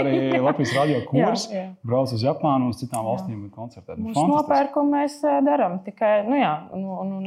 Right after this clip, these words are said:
Speaker 2: attiecīgi mēs esam, ā, valsts, ā, mm, sektorā, un, ā, mums valsts maksā algas, un
Speaker 1: Mhm.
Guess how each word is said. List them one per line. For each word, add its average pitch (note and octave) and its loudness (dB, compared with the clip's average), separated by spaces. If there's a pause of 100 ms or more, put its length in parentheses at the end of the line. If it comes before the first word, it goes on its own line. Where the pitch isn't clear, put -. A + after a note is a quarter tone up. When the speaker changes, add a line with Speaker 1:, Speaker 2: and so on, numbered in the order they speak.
Speaker 2:
attiecīgi F3 -6
mēs F3+ -12
esam, F3 -12
ā, E3 -10
valsts, F#3+ -2
ā, E3+ -4 (720)
mm, F3 -4
sektorā, F4 2
un, A#3+ 4
ā, G#3 4
mums G3+ 2
valsts F#3+ 0
maksā D#3 -4
algas, G3 -2
un A#3+ -10
Speaker 1:
Mhm. F#2 -2